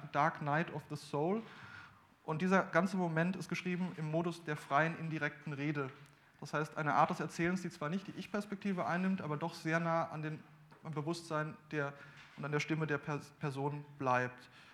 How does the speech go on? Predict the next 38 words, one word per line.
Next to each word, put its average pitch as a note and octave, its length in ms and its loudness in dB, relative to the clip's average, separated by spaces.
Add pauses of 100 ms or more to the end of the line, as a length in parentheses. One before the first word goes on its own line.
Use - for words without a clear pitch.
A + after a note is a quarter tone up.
Und D3 80 -6
in C#3+ 100 -2
diesem F3+ 380 0
Modus G3 320 2
lässt E3+ 180 -4
der C#3 160 0
Autor F3 180 0
seine D#3 200 -4
Figur E3+ 340 -2
allerlei D#3 300 2
verzweifelte D3+ 560 -4
Reflexionen D#3 640 -4
anstellen, E3+ 480 -2
vor - 160 -8
allem D#3 160 -2
darüber, D#3 480 -2 (440)
wie D#3 60 -6
der D3+ 140 -2
Versuch, D#3 480 -4 (420)
ihrer D3 160 -4
Familie D#3+ 320 0
in D#3 60 -2
Frankreich D#3+ 460 -2
zu - 100 -10
entkommen D#3 400 -6
und D#3 100 -6
ein C#3 120 -2
neues D#3 280 -4
Ich - 140 -8
in D#3+ 80 -8
den D3+ 100 -8
U C#3+ 100 -8
S C#3+ 160 -10
A D3+ 200 0
zu - 140 -12
formen, D3 340 -4
gescheitert C#3+ 540 -2
ist. - 260 -14